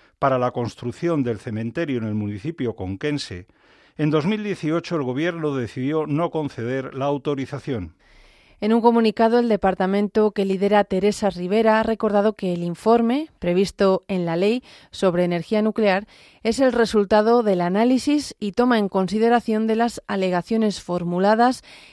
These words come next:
Speaker 2: en el trámite de información pública y de consultas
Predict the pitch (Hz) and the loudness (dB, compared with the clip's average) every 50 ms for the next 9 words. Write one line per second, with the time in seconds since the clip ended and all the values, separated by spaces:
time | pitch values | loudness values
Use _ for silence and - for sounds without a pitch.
0 | _ - 208 202 208 196 190 226 254 262 262 262 247 - 269 277 - - 214 196 | _ -4 0 0 0 0 2 2 2 4 4 4 4 4 4 4 4 0 -2 0
1 | 226 233 220 - 190 185 170 - 185 180 175 170 170 - 233 233 202 226 220 226 | 0 0 0 0 -2 -4 -4 -4 -4 -2 -2 -4 -2 0 0 0 2 2 0 0
2 | 226 220 - 208 196 196 226 - 208 185 170 - 190 180 170 - 240 277 - | 0 0 0 0 0 0 0 0 0 -2 0 0 -2 -2 0 0 0 0 -2